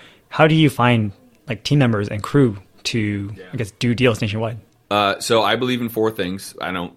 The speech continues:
Speaker 2: I mean, foundationally believe. There's four components of this business. The first component is your network. And that's how I find all my crew. Agents, title companies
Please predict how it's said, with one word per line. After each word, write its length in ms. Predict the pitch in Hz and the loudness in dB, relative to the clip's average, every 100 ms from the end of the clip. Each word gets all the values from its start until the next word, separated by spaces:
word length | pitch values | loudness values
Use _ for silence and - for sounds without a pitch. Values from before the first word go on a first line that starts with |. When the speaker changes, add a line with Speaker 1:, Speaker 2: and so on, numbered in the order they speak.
| - - | -18 -12
Speaker 2:
I 80 | 80 | -8
mean, 320 | 90 82 82 _ - | -6 -8 -12 _ -6
foundationally 580 | 110 101 107 104 92 85 | -4 -2 -2 -4 -8 -8
believe. 380 | 85 67 - - _ | -10 -12 -16 -20 _
There's 180 | 98 92 | -8 -8
four 440 | - 123 127 139 - | -6 0 0 -2 -8
components 520 | - 110 107 107 95 92 | -10 -8 -4 -4 -4 -8
of 100 | 85 | -8
this 160 | 82 | -10
business. 460 | 85 80 62 - - | -10 -12 -14 -18 -18
The 200 | 67 85 | -12 -10
first 420 | 90 - 151 175 | -10 0 0 0
component 480 | - 127 151 135 98 | -6 -8 -6 -6 -6
is 120 | 90 | -8
your 100 | 90 | -6
network. 440 | 90 87 67 - _ _ _ _ _ | -6 -8 -10 -16 _ _ _ _ _
And 120 | 92 | -6
that's 240 | 101 113 117 | -2 -4 -2
how 160 | 110 | -2
I 120 | 95 90 | -2 -4
find 340 | - 90 87 | -6 -6 -6
all 180 | 80 82 | -6 -6
my 420 | 82 80 80 82 _ | -8 -8 -10 -12 _
crew. 340 | - - 131 - _ _ _ _ _ _ _ - | -12 -6 -6 -6 _ _ _ _ _ _ _ -2
Agents, 460 | 110 98 104 98 | -2 -2 -6 -8
title 380 | - - 95 95 | -10 -4 -4 -4
companies 800 | 98 95 92 92 90 87 82 - | -6 -10 -8 -8 -8 -8 -12 -18